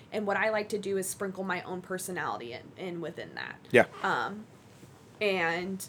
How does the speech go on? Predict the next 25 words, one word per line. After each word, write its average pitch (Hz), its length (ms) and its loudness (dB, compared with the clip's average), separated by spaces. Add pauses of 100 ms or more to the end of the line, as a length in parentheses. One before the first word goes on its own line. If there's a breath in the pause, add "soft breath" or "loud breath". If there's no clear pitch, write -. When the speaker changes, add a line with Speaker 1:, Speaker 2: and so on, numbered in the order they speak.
(120)
Speaker 1:
which 202 340 -2
my 180 580 0
personality 208 720 0
is 262 120 -2
kind 190 240 -2
of 170 120 -4 (200)
blunt 185 380 -2 (100)
and 202 140 -4
honest, 190 540 -4
occasionally 185 460 -6
sarcastic, 196 800 -4
but 214 100 2
I'm 196 160 0
always 190 280 -2
having - 280 -2
fun. 110 280 -14 (140)
Like, - 160 6
Speaker 2:
Yeah. - 60 -2 (180)
Speaker 1:
every, 233 340 2
like, 202 180 0 (420 loud breath)
my 208 160 4
number 226 260 2
one 277 160 0
pillar 202 300 0
in 175 100 -2